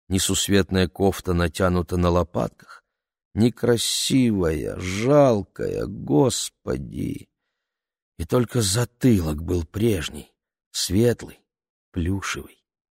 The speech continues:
детский. У подножки она оглянулась еще раз, посмотрела мокрыми, перепуганными глазами, но Копотов уже шел к стоянке такси, почти бежал. Облегчение,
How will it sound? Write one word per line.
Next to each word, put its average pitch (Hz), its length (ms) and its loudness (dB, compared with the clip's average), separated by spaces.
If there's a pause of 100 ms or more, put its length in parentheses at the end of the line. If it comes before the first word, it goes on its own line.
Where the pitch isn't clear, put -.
(220)
детский. 113 680 -2 (840)
У 92 80 -6
подножки 107 520 2
она 110 200 4
оглянулась 107 520 2
еще 107 380 2
раз, 113 260 0 (480)
посмотрела 107 560 4
мокрыми, 107 600 6
перепуганными 104 800 4
глазами, 101 800 4 (580)
но 117 200 6
Копотов 127 640 6
уже 110 240 4
шел 113 340 6
к - 60 -6
стоянке 107 640 4
такси, 120 640 0 (440)
почти 90 400 0
бежал. 85 640 0 (760)
Облегчение, 95 1120 2